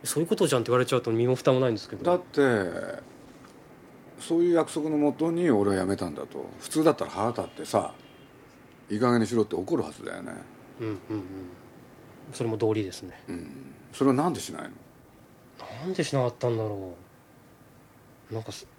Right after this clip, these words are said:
Speaker 1: 「すいません、すいません」って言われてるうちになんか、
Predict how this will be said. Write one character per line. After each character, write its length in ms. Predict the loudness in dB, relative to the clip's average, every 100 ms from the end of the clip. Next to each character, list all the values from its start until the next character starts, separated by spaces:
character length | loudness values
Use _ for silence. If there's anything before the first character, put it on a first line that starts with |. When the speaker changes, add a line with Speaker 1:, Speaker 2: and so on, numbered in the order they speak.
| -20 -20 -20 -20 -20 -20 -20 -18
Speaker 1:
「す 340 | -14 -10 -2
い 40 | 2
ま 160 | 2
せ 120 | 2
ん、 60 | 0
す 140 | 2
い 40 | 2
ま 140 | 2
せ 160 | 2 0
ん」 40 |
っ 0 |
て 60 | 0
言 80 | 0
わ 60 | 0
れ 80 | 0
て 80 |
る 80 | -4
う 20 |
ち 140 | -2 -2
に 60 |
な 80 | -2
ん 100 | -4
か、 140 | -6